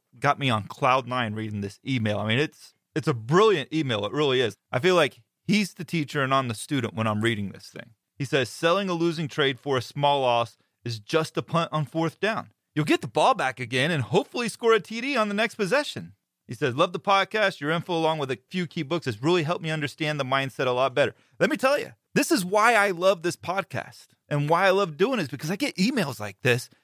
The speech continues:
and it challenges my thinking too. And it's like, you know what? That is such a better way to look at it.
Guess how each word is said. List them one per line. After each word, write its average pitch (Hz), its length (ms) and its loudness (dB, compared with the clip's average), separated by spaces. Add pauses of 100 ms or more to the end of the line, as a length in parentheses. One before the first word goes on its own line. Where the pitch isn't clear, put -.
(300)
and 165 120 4
it 156 100 -2
challenges 208 460 0
my 196 240 4
thinking 127 460 -4
too. 226 160 -2
And 202 80 0
it's 113 80 -8
like, 117 120 -6
you 147 60 -2
know 196 120 0
what? 180 360 -6 (180)
That 190 120 -2
is 170 100 -4
such - 240 -2
a 170 60 2
better 156 280 4
way 160 160 0
to 143 80 2
look 143 300 0
at 107 140 0
it. - 100 -18